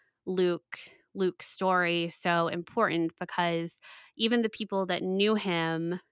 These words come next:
the most, uh, couldn't do what Luke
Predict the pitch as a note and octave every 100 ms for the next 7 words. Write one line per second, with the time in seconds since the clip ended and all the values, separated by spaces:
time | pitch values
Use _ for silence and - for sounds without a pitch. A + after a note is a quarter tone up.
0 | _ _ - F#3 F3+ F3 E3 F3+ F#3 -
1 | - - - _ _ _ _ - E3+ E3
2 | E3+ - - - A3 G3+ F3+ - G3 F3+
3 | E3+ F3 F3 F3